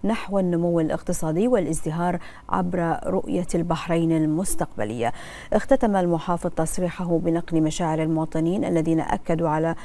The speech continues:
حملهم البيعة الأبدية والحب الدائم لجلالة الملك المعظم وصاحب السمو الملكي ولي العهد رئيس مجلس الوزراء، ولن تكون المحرق إلا كما عاهدت جلالته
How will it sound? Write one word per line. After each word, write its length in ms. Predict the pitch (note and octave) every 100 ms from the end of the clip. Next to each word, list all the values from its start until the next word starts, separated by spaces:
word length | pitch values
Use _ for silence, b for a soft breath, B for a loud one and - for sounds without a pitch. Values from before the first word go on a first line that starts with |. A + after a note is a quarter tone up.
| B
حملهم 580 | - A#3+ A3 F3+ F3+ A#3+
البيعة 600 | - D#3+ F3 F3+ D#3 F3+ B B B -
الأبدية 680 | F3 E3 F3 E3+ A#3 F3 -
والحب 440 | - B2 - F3+ F3
الدائم 480 | D#3+ F#3 G3 B3 B3
لجلالة 360 | E3+ D#3+ D#3 -
الملك 340 | D#3+ E3 E3
المعظم 500 | E3 D#3+ E3 F#3+ G3+ G#3 B B
وصاحب 380 | - G#2 D3+ E3+
السمو 320 | D#3+ - E3+
الملكي 460 | F#3+ E3 D3+ - G#3
ولي 240 | F#3+ E3+
العهد 280 | D#3+ E3 F3
رئيس 380 | D#3+ F#3 G3+ -
مجلس 420 | E3+ G3+ G#3 G3
الوزراء، 440 | F3+ F3+ F3+ - - B B
ولن 280 | F3 E3+ D#3+
تكون 320 | D3+ - F#3+
المحرق 640 | E3 D#3+ D#3+ F#3+ F3 - -
إلا 200 | F3 D#3
كما 340 | F3+ G3+ F3
عاهدت 520 | D#3 F3+ F3 E3+ F3 - - B B
جلالته 680 | - F#3+ D#3+ F3 F#3 F3 F3